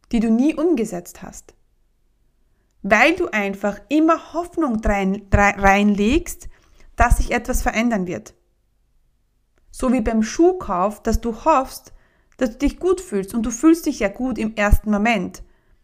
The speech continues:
Aber dann lässt das ganz schnell nach. Und sehr, ist sehr viel, sehr oft ist es auch, wenn sich die Leute einen Online-Kurs kaufen, dass sie nicht, den sie nicht machen, den sie nicht durchziehen.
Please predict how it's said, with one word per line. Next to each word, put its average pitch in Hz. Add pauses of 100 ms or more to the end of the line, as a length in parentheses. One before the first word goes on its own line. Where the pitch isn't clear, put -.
(400)
Aber 202
dann 202
lässt 214
das 220
ganz 220
schnell 233
nach. 214 (680)
Und 226 (400)
sehr, -
ist 233
sehr 247
viel, 285
sehr -
oft 233
ist 262
es 240
auch, -
wenn 240
sich 240
die 254
Leute 233 (280)
einen 247
Online-Kurs 277
kaufen, 190
dass 220
sie 226
nicht, 247
den 226
sie 226
nicht 277 (1040)
machen, 220 (640)
den 226
sie 247
nicht 302
durchziehen. 208